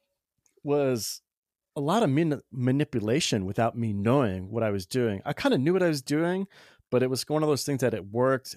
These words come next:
and the whole world I was in, it was working. And so it was like, I knew what to say and how to do things to, to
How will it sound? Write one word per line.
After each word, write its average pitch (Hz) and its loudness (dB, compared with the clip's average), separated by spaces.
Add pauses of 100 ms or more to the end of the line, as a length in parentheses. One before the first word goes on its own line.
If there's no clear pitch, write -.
and 117 -4
the 104 -2
whole 120 0
world 117 0
I 110 0
was 95 -6
in, 131 -4 (320)
it 117 -8
was 98 -10
working. 101 -8 (920)
And 123 -4
so 131 0
it 131 0
was 131 -6
like, 117 0 (1120)
I 135 2
knew 156 2
what 143 -4
to - -8
say 135 2
and 117 0
how 123 2
to 98 -4
do 120 -2
things 98 -8 (100)
to, 92 -4 (1800)
to 101 -2